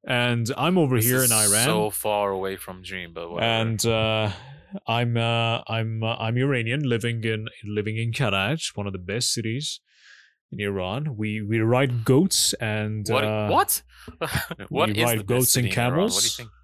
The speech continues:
Speaker 2: Have you ever seen a camel from up close?
Speaker 1: Yeah, I have. You know where I s-,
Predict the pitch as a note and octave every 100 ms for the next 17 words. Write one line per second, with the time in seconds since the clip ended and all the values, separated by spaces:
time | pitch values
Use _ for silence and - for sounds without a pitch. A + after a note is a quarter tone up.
0 | _ _ _ _ - - - _ _ _
1 | _ - C3 D#3+ G#3+ A3 - C3 C#3+ C#3
2 | C3+ C3 B2 A2 G2+ - G2+ A2+ - -
3 | _ _ - _ _ _ _ _ _ _
4 | _ _ _ _ - G#2 G#2+ F2 F#2 F#2
5 | G2+ F#2 A#2 C3+ C3 C3 C3 A#2 -